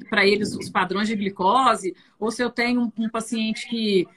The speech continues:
que tem um problema de, de saúde, que eu vou, é, fazer um planejamento de, de educação, né, de, de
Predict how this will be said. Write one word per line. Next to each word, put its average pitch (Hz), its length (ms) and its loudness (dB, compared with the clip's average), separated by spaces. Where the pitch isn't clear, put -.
que 208 120 -6
tem 220 260 0
um 220 140 2
problema 214 580 2
de, 196 320 -2
de 185 160 -6
saúde, 214 500 2
que 226 120 -2
eu 220 40 2
vou, 208 640 0
é, 180 160 -4
fazer 214 240 -2
um 220 60 0
planejamento 208 640 -2
de, 190 480 -4
de 190 340 -10
educação, 196 580 -6
né, 220 220 -4
de, 185 140 -6
de 180 320 -12